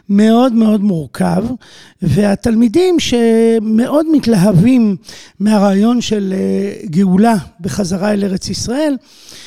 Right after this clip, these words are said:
מדברים איתו, ואחד מהם מציע, "אולי הרב נעלה רק אנחנו, בלי המשפחות, בלי הנשים, בלי הילדים. זה מסע מסוכן, הוא ייקח המון המון זמן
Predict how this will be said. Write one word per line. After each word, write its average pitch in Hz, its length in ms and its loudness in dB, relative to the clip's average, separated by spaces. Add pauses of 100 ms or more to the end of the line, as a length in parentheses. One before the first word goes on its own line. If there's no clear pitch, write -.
(220)
מדברים 226 460 0
איתו, 269 300 0
ואחד 254 360 -2
מהם 294 180 0
מציע, 254 380 -4
"אולי 262 260 -2
הרב 285 240 0
נעלה 254 380 0
רק 240 220 -2
אנחנו, 220 420 0
בלי 240 180 -2
המשפחות, 220 680 -2
בלי 226 180 -4
הנשים, 208 480 -4
בלי 202 120 -4
הילדים. 202 560 -2 (480)
זה 214 140 -4
מסע 202 240 -2
מסוכן, 247 600 -2
הוא 226 80 2
ייקח 226 300 -2
המון 302 400 2
המון 277 260 0
זמן 220 440 0